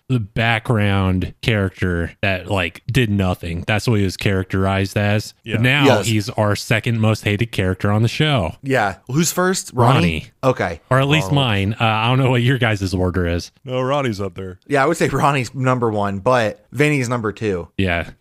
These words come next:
Speaker 3: So Vinny asks when she's like, "Hey, what color do you wanna be?" And he's like, "Well, you know,"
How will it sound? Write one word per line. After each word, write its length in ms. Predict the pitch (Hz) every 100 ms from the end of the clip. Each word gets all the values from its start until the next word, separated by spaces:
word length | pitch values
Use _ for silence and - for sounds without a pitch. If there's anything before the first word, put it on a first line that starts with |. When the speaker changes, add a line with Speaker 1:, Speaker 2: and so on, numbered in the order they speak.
| 123
Speaker 3:
So 220 | 110 160
Vinny 340 | 117 143 156 143
asks 440 | 131 131 - -
when 160 | 127 110
she's 200 | 131 110
like, 120 | 113
"Hey, 140 | 127 120
what 220 | 120 120
color 280 | 127 117 113
do 60 |
you 80 | 107
wanna 160 | 104 101
be?" 140 | 107
And 100 | 104
he's 120 | 107 101
like, 100 | 110
"Well, 240 | 107 104
you 80 | 110
know," 340 | 104 98 98